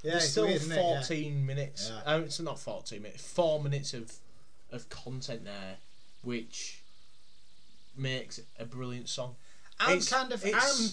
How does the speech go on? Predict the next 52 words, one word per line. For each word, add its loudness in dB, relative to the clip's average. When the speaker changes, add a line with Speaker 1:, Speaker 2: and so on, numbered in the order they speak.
Speaker 1:
keen -2
now 4
Speaker 2:
it's, -4
Speaker 1:
to -8
Speaker 2:
it's 6
Speaker 1:
not 10
Speaker 2:
so 4
Speaker 1:
chat 8
too 2
Speaker 2:
interesting. 2
Speaker 1:
much 2
anymore -2
about -2
the -4
songs 2
in 0
between. 0
I 8
wanna 4
get 0
to -4
the -2
big 0
discussion 0
Speaker 2:
Yeah, 6
Speaker 1:
at 8
the 10
end 8
Speaker 2:
I 2
Speaker 1:
of 0
Speaker 2:
agree, -2
Speaker 1:
where 4
Speaker 2:
Paul. 0
Speaker 1:
this -4
Speaker 2:
Yeah, 6
Speaker 1:
ranks. 6
Speaker 2:
I 2
agree, 6
Paul. -2
Speaker 1:
And 4
Speaker 2:
Let's 10
Speaker 1:
so 12
Speaker 2:
go 10
Speaker 1:
for 8
me, 8
Speaker 2:
into 8
Speaker 1:
there's 8
Speaker 2:
it. 8
Speaker 1:
a 8
last 8
song, 4
and 2